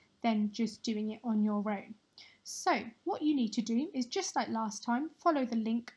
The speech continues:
to Quizlet, which is on class charts, and is just the same as this link that I've popped on the screen. First of all, I'd like you to do the learn, write and spell sections,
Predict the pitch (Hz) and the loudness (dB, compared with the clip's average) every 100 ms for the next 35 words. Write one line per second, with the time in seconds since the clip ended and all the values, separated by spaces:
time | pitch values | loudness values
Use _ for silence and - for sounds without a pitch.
0 | - - 226 240 233 302 - - 233 220 | -12 -10 -2 -2 0 -4 -6 -4 -2 0
1 | 208 208 226 214 - 254 302 415 - - | -2 -2 -2 -2 -2 -2 0 -2 -10 -14
2 | - - - _ - 240 233 233 233 - | -16 -20 -20 _ 0 4 6 4 4 0
3 | - 262 247 233 226 226 233 233 226 240 | 0 -2 0 2 2 2 -2 -2 -4 -4
4 | 247 247 233 240 - 226 220 - 233 240 | -8 -8 -8 -10 -2 -2 -2 -4 -2 -2
5 | 392 _ _ _ _ _ _ - _ - | -4 _ _ _ _ _ _ -20 _ 2
6 | 330 - 240 233 285 403 233 233 233 233 | 2 2 0 2 0 0 0 0 -2 -4
7 | - 233 226 - 233 226 226 226 220 233 | 0 2 2 2 2 2 4 2 4 4
8 | 226 226 226 226 226 - 240 226 - 233 | 4 2 0 -2 -2 -2 2 2 2 0
9 | 220 220 262 - - 339 440 508 - - | 0 -2 -8 -8 -6 -6 -6 -8 -12 -12